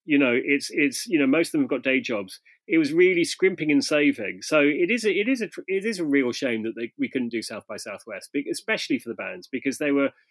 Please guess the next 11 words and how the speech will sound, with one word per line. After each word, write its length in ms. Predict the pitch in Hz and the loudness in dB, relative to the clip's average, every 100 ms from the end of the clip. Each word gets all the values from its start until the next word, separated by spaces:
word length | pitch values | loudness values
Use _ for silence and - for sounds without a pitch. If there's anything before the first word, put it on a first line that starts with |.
| _ _ _ | _ _ _
you 100 | 208 | 0
know, 100 | 175 | 2
it, 220 | 147 160 147 | 4 2 0
it 160 | 156 | -2
was 160 | 160 - | -2 -2
so 240 | - 196 | 0 0
much 220 | 175 139 | 0 -2
excitement, 680 | 139 - 139 135 131 120 127 - _ _ _ _ _ - | -6 -4 -2 -2 -2 -2 -4 -8 _ _ _ _ _ -4
so 180 | 285 | 2
much 160 | 156 139 | 2 0
fun. 340 | - 139 127 | 0 2 0